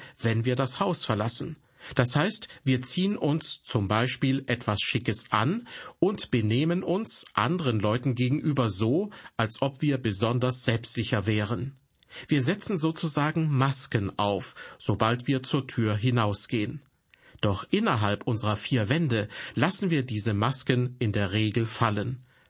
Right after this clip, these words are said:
Dort sind wir ganz wir selbst. Aufgrund der strategischen Position der Familie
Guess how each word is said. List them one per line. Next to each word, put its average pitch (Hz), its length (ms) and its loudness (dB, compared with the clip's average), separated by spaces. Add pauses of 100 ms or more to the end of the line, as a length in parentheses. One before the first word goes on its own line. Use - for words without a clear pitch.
(120)
Dort 127 320 2 (160)
sind 104 260 -2
wir 104 120 0
ganz 107 460 0 (120)
wir 120 200 2
selbst. - 560 -4 (1200)
Aufgrund 147 420 2
der 156 140 2
strategischen 131 800 0
Position 120 640 0
der 107 120 2
Familie 123 580 2